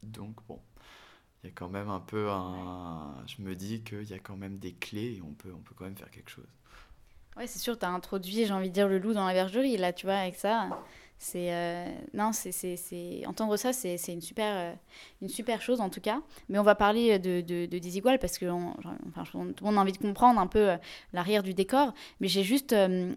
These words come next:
Speaker 2: deux petites questions encore par rapport à ça. Comment est-ce que toi, tu t'organises pour, euh, ta compta,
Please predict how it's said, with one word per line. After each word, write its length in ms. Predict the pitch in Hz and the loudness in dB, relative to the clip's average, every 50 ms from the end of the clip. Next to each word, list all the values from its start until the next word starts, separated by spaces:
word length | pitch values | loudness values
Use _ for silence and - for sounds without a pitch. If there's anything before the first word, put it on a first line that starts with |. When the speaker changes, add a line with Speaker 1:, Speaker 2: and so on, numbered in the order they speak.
| - - - | -6 -4 -2
Speaker 2:
deux 140 | 185 220 214 | 0 0 0
petites 240 | 220 - 233 - | 0 -2 -6 -4
questions 320 | - 226 214 202 - 233 226 | -2 -2 -2 0 0 0 0
encore 260 | 220 - 233 220 - | 2 2 2 0 2
par 120 | - 180 | 0 -4
rapport 300 | 165 175 170 - 185 170 | -4 -4 -4 -4 -4 -4
à 80 | 180 180 | -4 -4
ça. 320 | 175 - 262 262 277 - - - _ - - - - _ _ - - - - | -2 2 4 4 4 4 0 -4 _ -14 -14 -14 -14 _ _ -20 -16 -6 0
Comment 240 | - 254 254 294 311 | 4 8 10 12 12
est-ce 160 | 294 - - | 10 10 6
que 80 | - 214 | 0 -2
toi, 180 | - 233 240 | 2 2 2
tu 140 | 247 - 196 | 2 2 0
t'organises 520 | - 196 196 190 190 190 190 208 247 247 - | 0 0 2 2 2 2 2 4 2 0 0
pour, 260 | - - 196 170 180 | -2 -4 -2 -2 -2
euh, 60 | 175 | -2
ta 140 | 175 - 185 | -2 -2 -4
compta, 360 | - - 196 185 196 175 170 | -4 -4 -6 -4 -4 -6 -6